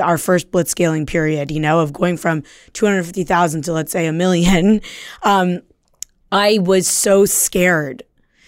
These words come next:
um, of fucking up, of underperforming, of not being what I needed to be for you guys, for the business.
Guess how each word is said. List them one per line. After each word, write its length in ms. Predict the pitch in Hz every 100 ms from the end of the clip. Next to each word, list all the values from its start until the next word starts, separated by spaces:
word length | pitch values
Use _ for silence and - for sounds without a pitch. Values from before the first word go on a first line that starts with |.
| _ _ _ _
um, 400 | 202 180 175 170
of 220 | 180 196 165
fucking 400 | 190 185 185 180
up, 220 | 175 165
of 80 | 175
underperforming, 1000 | 196 185 190 180 - 180 175 165 151 151
of 180 | 190 156
not 280 | 175 180 185
being 300 | 185 180 170
what 120 | 170
I 80 | 170
needed 240 | 170 160
to 60 | 170
be 140 | 165
for 140 | 156 165
you 200 | 185 202
guys, 260 | 170 156
for 100 | -
the 80 | 160
business. 640 | 151 202 170 151 165 -